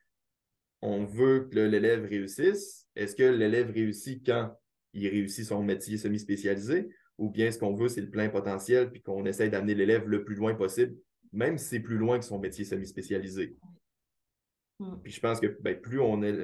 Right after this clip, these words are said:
Speaker 1: on permet à l'élève de se rendre loin, plus c'est une belle réussite.
Speaker 2: Mm.
Speaker 1: Donc, les stratégies, ben, c'est un outil de plus qu'on peut permettre aux élèves de développer. Est-ce qu'ils vont tous les développer ? Non.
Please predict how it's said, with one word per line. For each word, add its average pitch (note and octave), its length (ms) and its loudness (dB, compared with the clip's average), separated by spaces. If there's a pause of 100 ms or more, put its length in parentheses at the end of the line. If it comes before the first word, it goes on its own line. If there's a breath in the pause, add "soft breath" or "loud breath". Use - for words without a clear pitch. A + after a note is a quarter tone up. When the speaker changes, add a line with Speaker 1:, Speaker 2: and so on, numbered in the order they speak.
(240)
Speaker 1:
on F#2+ 100 -10
permet A#2+ 300 2
à A#2 60 4
l'élève G#2+ 260 4
de G#2 100 0
se - 80 -10
rendre G2 160 -6
loin, A#2+ 140 0
plus A2+ 240 -6
c'est G#2+ 120 -2
une G2 140 -2
belle G#2 180 4
réussite. G2 480 -4 (220)
Speaker 2:
Mm. G3+ 140 -4 (340)
Speaker 1:
Donc, G2+ 300 -6 (380)
les A2 200 2
stratégies, A2+ 600 0
ben, G2 200 -2
c'est - 180 -2
un A2+ 140 2
outil G#2+ 240 -4
de G#2+ 100 0
plus B2 320 -2
qu'on G2 160 -6
peut C3+ 320 -2
permettre G#2 340 -2
aux G2+ 40 -6
élèves G2+ 260 0
de G2+ 80 0
développer. G2 560 -2 (320 loud breath)
Est-ce G#2+ 160 -6
qu'ils G#2+ 140 -10
vont G2+ 120 0
tous B2+ 240 -4
les A2+ 120 4
développer ? G#2 640 0
Non. G2 420 -8